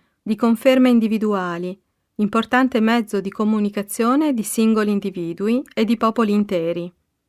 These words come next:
È anche un linguaggio del desiderio, un gioco di ammiccamenti e di rivalità che narra l'evoluzione del costume, del pudore e dell'immaginazione. L'abito assume dunque la funzione di talismano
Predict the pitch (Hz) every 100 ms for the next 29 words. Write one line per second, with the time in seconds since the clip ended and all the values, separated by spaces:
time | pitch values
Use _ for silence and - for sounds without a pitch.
0 | _ _ _ _ - 247 294 294 269 240
1 | 233 233 240 247 240 220 226 220 214 180
2 | 170 180 190 - _ _ _ 208 214 240
3 | 254 214 202 208 208 214 220 247 277 269
4 | 269 254 - 226 226 220 208 208 202 180
5 | 180 - _ _ _ 240 247 196 185 196
6 | 202 208 214 226 - 262 254 240 220 233
7 | - 190 175 180 180 - 208 202 214 202
8 | 185 180 214 233 - 214 202 208 202 208
9 | 202 202 - 175 175 180 180 _ _ _
10 | _ _ _ _ _ _ 226 240 262 269
11 | 262 - 208 - 214 214 220 233 226 214
12 | 208 214 - 226 220 208 208 202 208 208
13 | 185 180 202 240